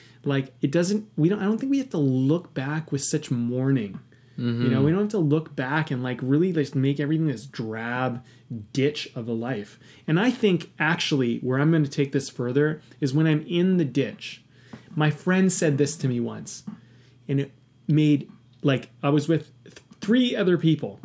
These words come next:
Speaker 1: and we're all having a conversation. And he steps in, and it was fucking brilliant. 'Cause we were talking about th-, this woman, she was talking about her mom. And he said, "You know"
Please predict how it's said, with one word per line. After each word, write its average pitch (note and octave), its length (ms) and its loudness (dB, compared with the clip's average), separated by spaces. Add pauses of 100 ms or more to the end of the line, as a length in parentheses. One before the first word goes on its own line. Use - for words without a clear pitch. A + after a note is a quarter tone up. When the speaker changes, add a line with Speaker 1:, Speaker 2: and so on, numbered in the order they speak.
Speaker 1:
and D3 100 2
we're E3 120 4
all G3+ 100 4
having G#3 180 2
a - 40 0
conversation. C#3 800 -2 (600)
And C3+ 100 2
he F#3 160 8
steps F3+ 380 0
in, B2+ 260 -4 (640)
and C3+ 100 2
it C3+ 40 6
was B2+ 160 0
fucking F3+ 540 -2
brilliant. C3 540 0 (840)
'Cause C3 160 -2
we D3 80 2
were D#3 80 4
talking F3+ 460 -2
about A#2+ 420 -2 (420)
th-, D#3+ 140 -4
this C#3 220 -2
woman, D#3 280 4
she C#3 120 -4
was B2+ 80 -4
talking D#3 240 0
about C#3 160 0
her A#2 100 -4
mom. A2 360 -8 (1400)
And D3 80 2
he C#3+ 40 2
said, E3 220 2
"You D#3+ 120 4
know" F3+ 380 0